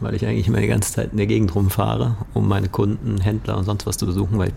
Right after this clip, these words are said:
hab ja erst im Januar als Geschäftsführer von der G M B H angefangen, also von Vitra in Deutschland. Und dementsprechend bin ich viel auf Achse. Aber normalerweise steht mein Büro auf dem Campus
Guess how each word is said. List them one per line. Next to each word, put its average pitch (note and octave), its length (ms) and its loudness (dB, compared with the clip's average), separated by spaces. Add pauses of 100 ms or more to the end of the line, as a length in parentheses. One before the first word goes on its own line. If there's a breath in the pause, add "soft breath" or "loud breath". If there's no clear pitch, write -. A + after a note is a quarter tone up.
(120)
hab - 140 0
ja A2 80 4
erst G#2 340 0
im G2+ 60 4
Januar G2+ 480 2
als G#2+ 140 -6
Geschäftsführer G2+ 580 0
von G#2 140 0
der G2+ 100 4
G G2+ 120 4
M G2+ 100 6
B F#2 100 4
H G2 140 2
angefangen, B2+ 480 0
also G#2 100 -2
von G2 160 0
Vitra G2 220 0
in G2 60 2
Deutschland. C3 340 -2
Und - 680 -12
dementsprechend G#2 340 6
bin G2 80 6
ich F#2+ 60 4
viel A2 160 4
auf F#2+ 160 0
Achse. - 280 -2 (180)
Aber G2+ 120 0
normalerweise G2+ 380 4
steht G2+ 200 0
mein G#2 140 4
Büro G#2+ 320 4
auf - 180 -4
dem G#2 80 2
Campus A2+ 480 0